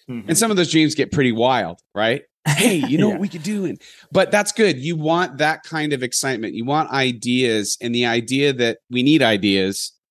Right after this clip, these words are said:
Speaker 2: to come forward.
Speaker 1: Well, and, and this hopefully goes without saying, but what you've immediately done too is taken the, the focus off of us as a church community and put it on our co-, our surrounding community,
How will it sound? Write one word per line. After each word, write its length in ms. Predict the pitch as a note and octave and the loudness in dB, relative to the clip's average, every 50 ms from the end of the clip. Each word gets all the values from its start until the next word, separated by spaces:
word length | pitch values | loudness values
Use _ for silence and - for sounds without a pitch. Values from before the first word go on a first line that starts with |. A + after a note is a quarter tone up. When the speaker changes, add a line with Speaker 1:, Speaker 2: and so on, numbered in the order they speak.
| _ _ _ _ _ _ | _ _ _ _ _ _
Speaker 2:
to 120 | - - G#2+ | -12 -12 -10
come 260 | - A#2 G#2 G2+ G2+ | -6 -4 -4 -4 -4
forward. 400 | - - G2 F#2 E2+ D#2 E2 - | -4 -4 -4 -4 -4 -4 0 2
Speaker 1:
Well, 340 | F3 E3+ E3 E3+ - - _ - | 2 2 2 0 -4 -10 _ -2
and, 160 | G3+ F#3 F3+ | 0 0 0
and 380 | F#3 G3 G3 F3+ D#3+ E3+ D3 D#3 | 0 0 -2 -2 -2 -2 0 0
this 200 | G3 F#3+ - - | 2 2 0 -4
hopefully 400 | E3 B2+ D#3+ - - D3 D#3 C#3+ | -4 -2 -2 -2 -2 -2 -2 -2
goes 240 | C3+ D3 C#3 A#2+ | 0 0 -2 -2
without 280 | C#3 B2 C#3 C3 B2 A#2+ | -2 -4 -4 -4 -2 -2
saying, 360 | - - C#3+ C#3+ C3+ B2 A#2+ | -2 0 0 0 0 -2 -2
but 220 | A#2+ C3+ C3 - C3+ | -4 -6 -6 -4 -2
what 220 | C3+ D#3+ E3 E3 | -2 -2 0 0
you've 180 | D3+ D3+ B2+ C#3 | 0 0 0 0
immediately 540 | C3 C#3 D3+ F3+ F3+ F#3 F3 - D#3 C#3 | 0 2 2 4 4 4 4 4 0 -2
done 400 | B2 A#2+ C#3 C#3 C#3+ C3+ A#2+ A#2+ | -2 -2 -2 -2 -2 -2 -4 -6
too 260 | - - C#3+ B2+ A#2+ A#2+ | -4 -4 -4 -4 -2 -2
is 240 | C3 A#2+ - - | -4 -4 -6 -8
taken 400 | - - - D3+ D3+ D3+ F3 D3+ | -10 -4 -2 -2 2 2 2 2
the, 220 | C#3+ C#3 A#2+ A#2 - _ _ _ | 2 2 0 -2 -6 _ _ _
the 80 | - C#3 | -10 -6
focus 400 | C#3+ - D#3+ E3 D#3+ D#3+ D3 - - | 0 0 0 2 2 0 0 0 0
off 240 | C3+ C3+ D3+ C#3+ - | 2 2 2 2 2
of 160 | D3+ B2 D3 | -2 -2 -2
us 260 | C3 B2+ C#3 D3 - | -2 0 0 0 0
as 160 | C#3+ C#3 B2 C3+ | -2 -2 -2 -4
a 80 | B2+ | -4
church 320 | - - - C3+ C3 - - | -4 -4 -4 -4 -6 -4 -6
community 460 | D3 B2+ B2+ B2+ C#3 D3 D#3+ F#3+ E3+ | -6 -4 -2 -2 0 0 0 0 0
and 120 | B2+ A#2 | -2 -2
put 140 | - D3+ C3+ | -4 -4 -4
it 100 | C3+ C3 | -2 -2
on 160 | B2+ B2 B2 | -4 -6 -6
our 120 | A#2+ A#2 A#2+ | -8 -12 -10
co-, 140 | - C3 B2 - _ - | -12 -14 -14 -14 _ -4
our 200 | B2+ B2+ B2 A#2+ | -4 -2 -2 -4
surrounding 540 | - - D3+ C3 C#3 F3 A#3+ B3 D#3+ A2+ G2+ | -4 -2 -2 0 2 2 4 4 2 0 -2
community, 480 | - A#2+ A#2 G#2+ G#2 G2+ G2 G#2 - | -6 -10 -10 -10 -12 -14 -16 -16 -18